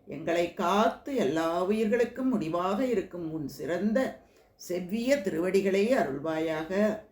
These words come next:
எல்லா உயிர்களுக்கும் தோற்றமாய் விளங்கும் நின் திருவடிகள் காத்தருள்கள், எல்லா உயிர்களுக்கும் இன்பத்தை அருளும் திருவடிகளை போற்றுகின்றோம்,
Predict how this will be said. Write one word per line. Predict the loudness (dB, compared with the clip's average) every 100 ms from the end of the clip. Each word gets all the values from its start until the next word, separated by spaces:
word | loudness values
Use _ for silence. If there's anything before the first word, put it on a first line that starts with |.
| _ _ _ _ _ _ _ _
எல்லா | -6 -2 2 4 4 4
உயிர்களுக்கும் | 0 0 2 2 2 -6 -6 -8 -20 _ _ _ -2
தோற்றமாய் | -2 0 -2 0 0 2
விளங்கும் | 2 2 4 4 4
நின் | 2 -2
திருவடிகள் | -2 0 2 2 2 0
காத்தருள்கள், | -2 -2 -2 -2 -2 -2 0 2 0 -2 -16 -20 -20 -8
எல்லா | 0 4 6 6 6 4
உயிர்களுக்கும் | 4 2 0 -2 -4 -4 -2
இன்பத்தை | 0 -2 -2 2 2
அருளும் | 4 2 2 0
திருவடிகளை | -2 -2 0 2 2 2 0
போற்றுகின்றோம், | -6 -6 -10 -8 -4 -2 -2 -6